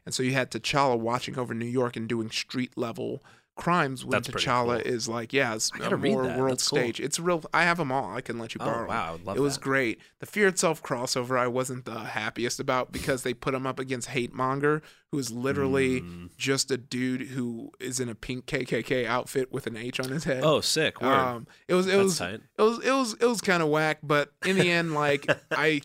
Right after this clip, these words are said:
Speaker 1: kind of grown to love the series because
Speaker 2: Yeah.
Speaker 1: it got, it w-, showed T'Challa in a new light and f-, up against new situations, kind of, kind of,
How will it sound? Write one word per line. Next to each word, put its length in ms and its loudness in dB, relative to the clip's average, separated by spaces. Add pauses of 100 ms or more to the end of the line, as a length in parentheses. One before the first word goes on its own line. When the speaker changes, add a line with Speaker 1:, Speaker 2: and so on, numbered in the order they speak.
Speaker 1:
kind 220 -2
of 260 -4 (220)
grown 400 -2
to 120 -4
love 320 -2
the 80 -2
series 380 0
because 280 -4
Speaker 2:
Yeah. 40 -4
Speaker 1:
it 60 -8
got, 200 -6
it 80 -6
w-, 180 -6
showed 340 0
T'Challa 440 0
in 80 -6
a 60 -6
new 200 -4
light 400 -4 (380)
and 440 -6
f-, 220 -14 (240)
up 160 -2
against 320 -2
new 140 -2
situations, 720 -2
kind 260 -4
of, 220 -6 (1300)
kind 260 2
of, 160 -2